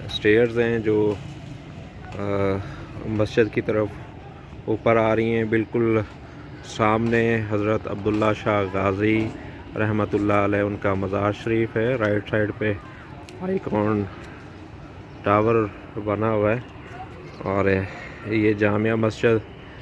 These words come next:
दीवान मश्त-, मुश्ताक,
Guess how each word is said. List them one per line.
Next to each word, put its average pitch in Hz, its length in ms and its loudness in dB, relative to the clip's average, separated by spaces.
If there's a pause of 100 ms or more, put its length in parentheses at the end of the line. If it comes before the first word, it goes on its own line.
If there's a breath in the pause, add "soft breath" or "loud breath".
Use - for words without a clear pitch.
(800 loud breath)
दीवान 104 440 4
मश्त-, - 680 -4
मुश्ताक, 110 640 2